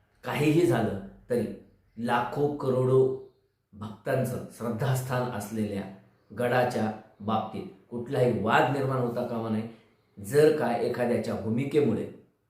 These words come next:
गडाची बदनामी होणार असेल तर त्यांनी शांतपणे गडापासून बाजूला झालेलं बरं, असं आज तरी लोक बोलतायत. तो तास इतकंच. न्यूज अँड व्ह्यूजचे व्हिडिओ आवडत असल्यास लाईक करायला, शेअर करायला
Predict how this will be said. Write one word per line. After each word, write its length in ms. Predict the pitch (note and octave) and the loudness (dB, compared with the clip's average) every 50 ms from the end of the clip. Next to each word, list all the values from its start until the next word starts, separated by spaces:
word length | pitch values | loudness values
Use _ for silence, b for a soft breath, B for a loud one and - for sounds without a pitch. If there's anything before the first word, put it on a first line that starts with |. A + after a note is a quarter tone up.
| _ _ | _ _
गडाची 300 | G2+ G2+ G#2 G#2 - - G#2+ - | -10 -8 -8 -8 -8 -8 -8 -6
बदनामी 360 | G#2 G#2 G#2 B2 C#3+ D#3 D#3 D3 | -4 -4 -2 0 2 2 4 4
होणार 220 | B2+ B2 A2+ G#2+ | 4 2 2 0
असेल 360 | G#2 G2 - - F#2+ F#2+ - | -2 -4 -6 -10 -12 -10 -10
तर 40 | A2 | -10
त्यांनी 300 | G#2 - A2+ A2 A2 G#2+ | -8 -4 -4 -4 -4 -4
शांतपणे 760 | G#2+ - B2 A#2 B2+ C#3+ D3 D3 D3 B2+ A2 G2+ G#2 F2+ - - - - _ _ _ _ _ _ _ _ _ _ _ _ - A2 | -4 -6 -4 -4 -4 -4 -4 -2 -2 -2 -4 -4 -4 -8 -8 -10 -14 -18 _ _ _ _ _ _ _ _ _ _ _ _ -8 -6
गडापासून 560 | A2 A2+ A2+ A2+ G#2 F#2+ F#2+ G2+ F#2 F#2+ F#2 | -4 -4 -4 -4 -6 -8 -8 -10 -10 -8 -6
बाजूला 420 | G#2 G2+ A2 B2 B2 D3+ D#3+ E3 | -4 -4 -2 -2 0 2 4 4
झालेलं 440 | D#3 - B2+ B2 B2+ B2 B2+ A#2 G#2+ | 4 2 2 0 -2 0 0 0 0
बरं, 160 | A2 G#2+ G2+ G2 - - - - _ _ _ - - C3+ | -2 -2 -4 -8 -10 -14 -18 -20 _ _ _ -10 -8 -8
असं 200 | - - A2 G#2+ G#2+ - - - - - | -4 -4 -4 -4 -6 -8 -12 -14 -8 -4
आज 320 | G#2+ A#2+ C3 B2+ - - | -2 -2 0 -2 -2 -2
तरी 160 | C3 G#2+ G2 F#2+ F2+ - - - - - | -2 -2 -2 -4 -8 -12 -18 -16 -10 -6
लोक 260 | A#2 B2+ B2+ - - | -2 0 2 2 2
बोलतायत. 420 | F#2 F#2 F#2 F2+ - - - - - - - - - - - - - - - - - - _ _ _ _ - - _ _ _ - _ _ _ _ _ _ _ - | 0 -4 -6 -8 -8 -10 -14 -18 -20 -20 -20 -20 -20 -20 -20 -20 -20 -20 -20 -20 -20 -20 _ _ _ _ -20 -20 _ _ _ -20 _ _ _ _ _ _ _ -14
तो 160 | A2 G#2 G2+ - | -14 -12 -10 -10
तास 180 | G#2 - - | -10 -8 -6
इतकंच. 400 | B2+ C3 B2+ C3 D#3+ G#3 - - - - - - - - - - | -6 -6 2 6 6 6 6 4 -2 -8 -14 -20 -20 -20 -12 -4
न्यूज 200 | C#3+ D#3+ E3 F3+ | -2 0 4 6
अँड 180 | E3+ E3 C#3+ C3 | 6 6 6 4
व्ह्यूजचे 360 | C3+ B2+ A#2 A2+ A#2 A#2+ A#2 | 2 0 0 -2 -2 -2 -2
व्हिडिओ 260 | A2 G#2+ A2+ D3+ E3 | -2 0 4 8 8
आवडत 300 | D3+ - A2+ G#2 - - | 8 8 8 4 2 0
असल्यास 340 | A2+ - G#2 G2+ G2+ G2 - G2+ | -2 -6 -6 -8 -8 -10 -8 -4
लाईक 260 | A#2 D3 D#3+ - - | -2 -2 -2 -2 -4
करायला, 280 | C#3+ B2+ B2+ B2 B2 B2+ | -4 -4 -4 -4 -4 -6
शेअर 260 | - - D3+ D#3+ E3 | -4 2 6 6 6
करायला 340 | - - G#2+ G#2 F#2+ F2+ - | 6 4 0 -4 -6 -8 -10